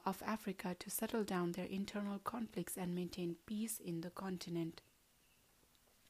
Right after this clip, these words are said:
Geographical similarities among Nepal, North America,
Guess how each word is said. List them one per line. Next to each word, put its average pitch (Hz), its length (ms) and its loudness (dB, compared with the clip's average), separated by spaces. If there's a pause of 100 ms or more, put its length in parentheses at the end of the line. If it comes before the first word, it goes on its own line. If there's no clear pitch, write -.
(880)
Geographical 269 640 4
similarities 185 880 4
among 180 340 2
Nepal, 196 560 2 (480)
North 247 360 4
America, 175 680 2